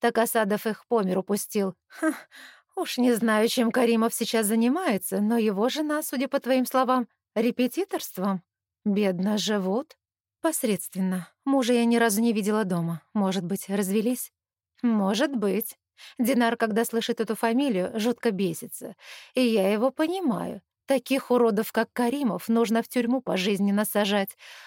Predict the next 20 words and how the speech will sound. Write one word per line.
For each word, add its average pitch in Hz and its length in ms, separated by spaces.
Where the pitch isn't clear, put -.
У 254 60
Лады 262 360
было 240 240
тяжелое 202 560
детство, 185 540
и, 214 160
к - 80
сожалению, 254 640
их 320 180
счастье 233 500
с 196 40
Динаром 196 460
было 185 200
недолгим. 175 760
Я 269 180
вспоминаю 220 560
недавний 190 440
разговор 180 500
с - 80
братом. 165 480